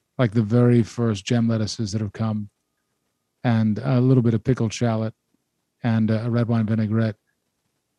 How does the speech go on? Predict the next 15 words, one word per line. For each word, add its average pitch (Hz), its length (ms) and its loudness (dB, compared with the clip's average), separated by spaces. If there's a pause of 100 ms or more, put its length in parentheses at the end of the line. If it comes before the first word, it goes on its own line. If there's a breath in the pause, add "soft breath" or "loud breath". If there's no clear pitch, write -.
(180)
and 120 160 2
a 110 60 4
drop 113 340 0
or 120 60 4
two 120 220 0
of 104 140 -2
good 113 200 2
balsamico, 110 720 -2 (300)
and 131 120 2
made 123 280 4
that 120 280 0
the 117 120 -2
salad 113 520 0
for 110 360 0
the, 104 360 -2